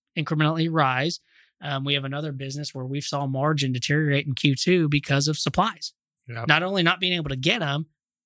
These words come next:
Speaker 1: costing more.
Speaker 2: Right.
Speaker 1: And on some of these project-based construction businesses,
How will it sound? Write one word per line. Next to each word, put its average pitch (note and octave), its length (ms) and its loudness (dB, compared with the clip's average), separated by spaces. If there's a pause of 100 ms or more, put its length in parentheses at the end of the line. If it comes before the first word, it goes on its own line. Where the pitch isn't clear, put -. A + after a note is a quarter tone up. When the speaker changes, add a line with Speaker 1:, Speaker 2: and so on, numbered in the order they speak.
(120)
Speaker 1:
costing A#3 440 -4
more. C3+ 160 -16 (180)
Speaker 2:
Right. - 240 -4 (160)
Speaker 1:
And D#3+ 140 -2
on D#3+ 80 -2
some F#3+ 180 -4
of E3+ 60 -4
these D#3+ 140 0
project-based E3+ 640 0
construction D3+ 480 -8
businesses, C#3 560 -4